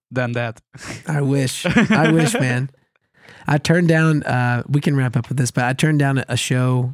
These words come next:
Speaker 2: uh, yesterday. It was a festival that I had played back in twenty seventeen,
Speaker 1: Which
Speaker 2: which
Speaker 1: one?
Speaker 2: was great. Um, the festival is called Open Air, like Open
Speaker 1: Mm-hmm.
Speaker 2: Air. And it's a festival,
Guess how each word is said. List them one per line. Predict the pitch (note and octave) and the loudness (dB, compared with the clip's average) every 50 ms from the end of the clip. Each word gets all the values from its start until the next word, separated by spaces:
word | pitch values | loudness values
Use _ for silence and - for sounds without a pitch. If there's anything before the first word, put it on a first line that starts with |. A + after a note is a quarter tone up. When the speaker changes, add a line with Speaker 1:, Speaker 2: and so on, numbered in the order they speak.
| - - | -6 -4
Speaker 2:
uh, | C3 A#2+ | -2 -2
yesterday. | A#2+ A#2+ C3+ F3+ - - - D3 B2 A#2+ A#2 A2+ B2+ C3+ - _ - - - - - - - _ _ _ | 0 2 2 2 0 0 -2 -2 -2 -2 -2 -2 -4 -6 -8 _ -20 -20 -20 -20 -20 -20 -20 _ _ _
It | - - C#3+ | -2 0 0
was | C#3+ C3+ | 2 0
a | D3+ | 0
festival | - - F#3+ G3+ - - E3 D3 C#3+ C#3+ | 0 0 0 0 2 2 2 2 2 2
that | C3 B2 - | 0 0 0
I | B2 D3 | 2 2
had | D#3 D#3 D3 - | 2 2 0 -2
played | - D3 C#3 C3+ C3 C3 C3 B2 - - _ C#3+ | -2 0 0 2 2 0 0 -2 -4 -10 _ -4
back | - C3+ C3+ - - | -2 -2 -2 0 -2
in | B2 | -4
twenty | A#2+ - - C#3 C3 | -2 -2 -2 -2 0
seventeen, | A#2+ - C#3+ C3 C3+ D3+ C#3+ C3+ - - A#2+ A#2+ A#2+ A#2 B2+ C3+ C#3 - | 0 0 0 0 0 0 -2 -2 -2 -4 -4 -2 -4 -4 -6 -8 -8 -8
Speaker 1:
Which | - D#3+ - | -8 -4 -2
Speaker 2:
which | D3 D#3 | 0 0
Speaker 1:
one? | E3+ F3+ | 2 0
Speaker 2:
was | D#3 C3+ | 0 0
great. | - - D#3 E3 D#3+ C#3 A#2+ - - - - _ _ _ _ _ _ _ _ _ _ _ _ _ _ - | 0 2 2 2 2 0 -2 -6 -12 -20 -20 _ _ _ _ _ _ _ _ _ _ _ _ _ _ -4
Um, | B2 B2+ B2 A#2+ A#2 A2 - | -2 0 0 0 -2 -2 -2
the | C3+ C#3 | -2 -2
festival | - - F3+ G#3 - - D#3 D3 D3 C3+ | 0 0 0 0 0 0 2 2 2 2
is | C3+ - | 0 -2
called | - - C#3 C#3 B2 - - _ - | -2 -2 -2 -2 -2 -4 -10 _ -2
Open | B2+ C#3 D#3 D#3+ E3+ F3+ F3+ F#3 G3 C4+ - - - | 0 2 2 4 2 2 2 0 -2 -4 -6 -6 -4
Air, | G3+ F3+ F#3 F#3+ G3+ G#3+ G#3+ - _ | 0 0 2 2 2 0 -2 -4 _
like | - B2+ - - | -6 -6 -4 -2
Open | B2+ C#3 D3 D3+ F3 F3+ G3 G#3 - _ _ - | 0 0 0 0 0 -2 -4 -4 -8 _ _ -6
Speaker 1:
Mm-hmm. | C#3+ B2+ | -2 -2
Speaker 2:
Air. | C3+ G#3 G#3+ G#3+ A3 - _ _ _ _ _ _ _ _ _ _ _ - | 0 0 0 -2 -4 -6 _ _ _ _ _ _ _ _ _ _ _ -6
And | - C3+ C#3 C#3 C3+ C3+ C3+ C3+ C3+ B2 - - _ | -2 -2 0 0 0 0 0 0 -2 -4 -6 -8 _
it's | - B2+ C3+ - - | -4 -4 -4 -2 -2
a | - C3 B2+ A#2+ - - | -2 -2 -2 -4 -6 -4
festival, | - C#3+ D#3+ D#3+ - D#3+ D3 D3 D3 D3 | -2 0 0 0 0 2 2 2 2 0